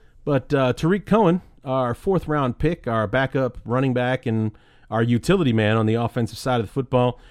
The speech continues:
named the N F C Offensive Rookie of the Year for twenty seventeen. So big ups, uh, bear up to Tariq, Tariq Cohen, uh, for rookie, Offensive Rookie of the Year for the N F C North, I should say, not the N F C. I don't, I don't think that's,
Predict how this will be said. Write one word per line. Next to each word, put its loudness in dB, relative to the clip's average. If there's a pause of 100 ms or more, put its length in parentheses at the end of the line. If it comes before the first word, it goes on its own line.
(240)
named 4
the -2
N 0
F 2
C -2
Offensive 2
Rookie 2
of 0
the -6
Year -2
for -10
twenty -4
seventeen. -6
So -10
big -6
ups, -8
uh, -6
bear 2
up -8
to -12
Tariq, -8 (120)
Tariq -4
Cohen, -6 (560)
uh, -4
for -4
rookie, -2
Offensive 0
Rookie 2
of 2
the -2
Year 2
for -4
the 0
N 2
F -2
C -4
North, -2
I -10
should -12
say, -10
not -8
the -6
N -6
F -10
C. -10 (520)
I -8
don't, -6 (260)
I -4
don't -2
think -8
that's, -14